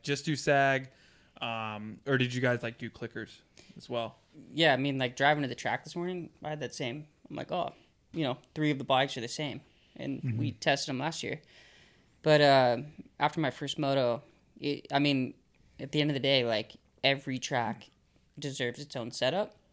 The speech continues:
Speaker 2: And I think
Speaker 3: <laughs>
Speaker 2: some bikes do better at other tracks.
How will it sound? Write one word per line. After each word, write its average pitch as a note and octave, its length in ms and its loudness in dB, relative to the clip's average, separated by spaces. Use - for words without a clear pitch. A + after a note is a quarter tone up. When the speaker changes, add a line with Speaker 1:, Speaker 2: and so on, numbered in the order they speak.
Speaker 2:
And C3+ 100 -4
I B2 40 2
think B2+ 220 -2
Speaker 3:
<laughs> - 140 -2
Speaker 2:
some C#3 220 2
bikes A#2+ 380 2
do B2+ 200 -8
better A#2 400 -2
at A#2+ 140 -2
other A2+ 160 -4
tracks. - 420 -8